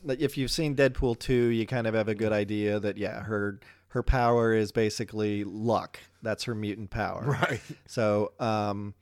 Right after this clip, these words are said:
Speaker 1: so as long as she's attempting to do something, the odds will fall in her favor.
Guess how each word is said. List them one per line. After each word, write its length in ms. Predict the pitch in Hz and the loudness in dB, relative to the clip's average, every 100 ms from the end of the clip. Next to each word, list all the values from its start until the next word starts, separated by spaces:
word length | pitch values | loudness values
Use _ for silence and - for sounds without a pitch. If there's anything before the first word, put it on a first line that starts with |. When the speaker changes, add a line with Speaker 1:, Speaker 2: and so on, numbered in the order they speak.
| _ _ | _ _
Speaker 1:
so 160 | - 135 | 2 4
as 120 | 123 | 6
long 300 | 135 160 180 | 6 6 4
as 100 | 160 | 0
she's 340 | - 151 127 | -2 0 0
attempting 680 | 117 - - 147 135 139 156 | -2 -6 -6 -4 -2 -2 -4
to 80 | 147 | -4
do 200 | 156 156 | -2 0
something, 680 | 156 170 156 180 165 165 170 - _ _ _ | 0 -2 -4 -4 -4 -4 -8 -14 _ _ _
the 100 | 127 - | -6 2
odds 320 | 131 131 123 | 6 6 4
will 140 | 120 113 | -2 2
fall 260 | 120 113 | 4 4
in 100 | 107 | 2
her 120 | 110 104 | -2 -4
favor. 580 | 110 113 120 131 143 | 0 0 0 0 -2